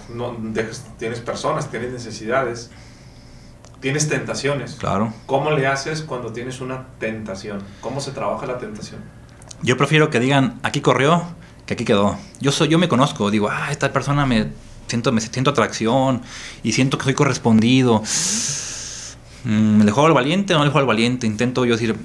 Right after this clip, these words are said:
Speaker 2: "No, creo que me supera, creo que me parece muy guapa esa persona, me parece muy atractiva, este, siento seducción". Me ha pa-, me ha pasado, por ejemplo, en momentos, una vez, yo, yo me, me gusta cu-, en la reconciliación, en el sacramento de la reconciliación o confesión, como quieran llamarle, me gusta de frente.
Speaker 1: Sí.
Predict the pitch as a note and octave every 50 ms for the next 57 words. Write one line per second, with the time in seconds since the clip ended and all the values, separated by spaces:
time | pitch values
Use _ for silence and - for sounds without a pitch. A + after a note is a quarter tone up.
0 | - - G2+ G#2 A#2 B2 - A#2 A2+ - B2+ A#2 A2+ G#2+ G2 - G2 - F#2+ F#2
1 | A2 A2+ G2+ - - - G2+ G2+ - - A2 G#2+ G#2 G2+ F#2 F#2 F#2 F#2 F#2 F#2+
2 | F#2+ F#2 - F#2+ G2 - G#2 F#2+ G2+ G#2 F#2 G2 G2+ A2+ - A#2+ A#2 - - -
3 | - F#2+ F#2 - G#2 G#2+ A2+ A#2 A#2 A2 G#2+ A2 - G2 G2+ - - G#2+ G#2+ G#2
4 | G#2 G#2 G2 F#2+ - - G#2+ A2 A#2 A#2 A#2+ A#2 A#2 A#2 A2+ A2+ G#2 G2+ G#2 -
5 | - - G2+ G2 F#2+ F#2+ G2 G2 - - - - - - A2 A2 G#2+ A2 - A#2+
6 | G#2 G2 F2+ - - - G#2 G#2+ A2 A#2 B2 A#2+ A#2+ A#2 - - - A#2 A2+ -
7 | - C3 C#3 D3 C#3 C#3+ C#3+ D3+ D3 - - G2 A#2+ C3 C#3 C#3 B2 A#2 A2+ B2
8 | C3+ D3 D3 C#3+ C3+ C#3+ C3+ B2+ C#3 C#3+ - - B2 A#2 - - - B2 C3+ D3+
9 | B2+ B2 C#3 D3 C#3+ - F3+ E3 D3+ - A2+ B2 B2 A#2+ A#2 A#2 A2+ A2 A2 A2
10 | G#2+ G#2+ G#2 G#2 A#2 A2 B2+ A2+ G#2 A#2 A2 A2 C#3+ E3 F3 E3+ B2+ B2 A2 A#2+
11 | C#3 D3 D#3+ C3 - A#2+ A2+ A#2 A#2 C#3+ D#3 D#3 C#3 A#2 A2 A2 G#2+ C3 C#3 C#3+
12 | B2 A#2 - C#3 C3 B2 A#2+ B2+ C3+ D3+ D#3+ - - - - - G#2+ A#2 C3 -
13 | F3+ C#3 G#2+ - C3 C#3 E3 D#3+ D#3+ A#2 F#2 F2 - - - - - - - -